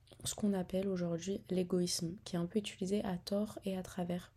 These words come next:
Aujourd'hui, dès qu'on a une pensée pour nous-mêmes, dès qu'on veut faire quelque chose pour nous-mêmes, on est égoïste. On nous propose un plan,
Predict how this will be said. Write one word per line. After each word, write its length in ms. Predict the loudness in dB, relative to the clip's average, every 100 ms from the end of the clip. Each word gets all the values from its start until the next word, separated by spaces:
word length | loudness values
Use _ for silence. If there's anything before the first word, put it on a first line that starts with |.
| -16 -18 -20 -2
Aujourd'hui, 420 | 0 2 0 -2 -6
dès 180 | 4 4
qu'on 580 | 4 2 2 2 0 0
a 120 | 0
une 180 | 2 2
pensée 340 | 2 -2 -2 -4
pour 180 | -2
nous-mêmes, 400 | 2 4 4 2
dès 100 | 2
qu'on 260 | 0 0 0 -4 -16 -18 0
veut 100 | 0
faire 220 | 0 -6
quelque 280 | -2 -2 -2
chose 200 | -4 -4
pour 200 | -2 2
nous-mêmes, 300 | 2 4 2
on 100 | 2
est 100 | 0
égoïste. 460 | -2 -4 -4 -6 -12 -20 -18 -18 -14 2
On 100 | 4
nous 100 | 4
propose 420 | 2 -2 -2 0
un 100 | -2
plan, 280 | 0 -2